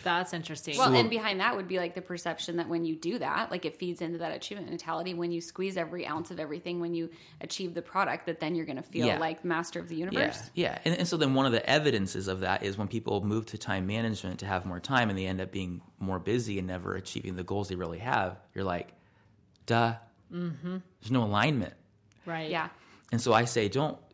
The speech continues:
Speaker 3: time management is, it's not a myth. It's a real thing that people are doing. But it's a f-, it's a falsehood to think that it's gonna give you more time 'cause it's never designed for that.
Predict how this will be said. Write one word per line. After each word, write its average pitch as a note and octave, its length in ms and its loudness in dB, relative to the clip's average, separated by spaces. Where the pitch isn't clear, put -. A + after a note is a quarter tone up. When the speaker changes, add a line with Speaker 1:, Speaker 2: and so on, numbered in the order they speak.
Speaker 3:
time C#3 180 -2
management G#2 640 -2
is, F2 460 -6
it's - 120 -14
not D3 120 6
a G#2+ 40 4
myth. A#2+ 280 2
It's - 140 -8
a F2+ 40 -2
real G#2+ 220 0
thing - 260 -6
that A#2 100 -8
people G2+ 240 -8
are F#2+ 100 -8
doing. A#2 280 -6
But G2+ 380 0
it's G#2 140 -4
a G2 60 -4
f-, - 280 -16
it's - 100 -14
a G2+ 60 -6
falsehood C#3+ 640 4
to F2+ 80 -4
think F#2 220 -4
that F#2 80 -2
it's F#2 120 -8
gonna F2 160 -4
give F2+ 220 -4
you F2+ 100 -6
more F2+ 160 -6
time G#2 280 0
'cause - 100 -6
it's F#2 80 -4
never G2 180 -4
designed F2+ 580 -2
for - 140 -12
that. - 320 -8